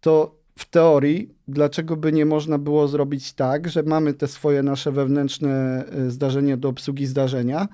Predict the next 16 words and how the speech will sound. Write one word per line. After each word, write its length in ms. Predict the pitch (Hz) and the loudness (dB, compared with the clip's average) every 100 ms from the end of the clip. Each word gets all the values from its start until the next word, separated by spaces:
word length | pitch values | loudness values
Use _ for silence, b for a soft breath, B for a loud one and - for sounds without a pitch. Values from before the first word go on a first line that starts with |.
| b b b _ | b b b _
ale 200 | 147 170 | 0 0
jeżeli 260 | 175 160 165 | 0 0 -2
na 80 | 151 | -2
przykład 300 | - 156 151 | -4 -6 -4
używamy 420 | 160 151 147 139 | -2 2 2 0
Kafki, 600 | - 139 131 - 196 - b b _ | 0 -2 -2 -4 -2 -4 b b _
to 100 | 165 | -2
zrobić 560 | 170 147 165 170 - - _ - | 0 0 -2 -10 -14 -14 _ -12
dwa 280 | 247 - - | -2 -2 0
topiki 480 | 143 - 127 131 | -4 -4 -6 -4
zewnętrzne, 640 | 123 123 123 117 - 139 117 | -4 -2 0 -2 -6 -10 -8
czyli 200 | - 135 | -6 -4
taki 320 | 147 - 160 - 131 | -4 -4 -6 -6 0
backend 420 | 160 165 170 165 | 0 2 0 2
for 200 | 175 185 | 0 2
frontends, 680 | 208 147 123 113 107 - | 2 2 2 -4 -10 -16